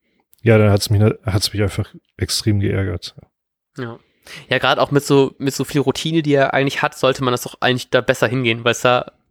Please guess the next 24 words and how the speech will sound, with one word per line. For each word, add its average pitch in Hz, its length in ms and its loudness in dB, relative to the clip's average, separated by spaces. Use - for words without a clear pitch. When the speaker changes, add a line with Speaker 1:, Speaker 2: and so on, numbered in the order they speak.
Speaker 2:
einfach - 320 -6
super 127 340 -8
merkwürdig 127 380 -2
aus, - 160 -4
fand 120 180 -2
ich. 120 160 -4
Auch, - 180 -2
ich - 140 -2
weiß 143 100 2
nicht, - 100 0
ob - 60 0
er 139 60 2
den 131 160 4
übers - 320 -2
Tor 190 180 2
heben 190 300 -2
wollte 185 340 2
oder 135 160 4
irgendwie 139 180 0
daneben, 156 600 0
aber 123 120 -4
es - 80 -4
sah 143 120 4
einfach, 143 380 -2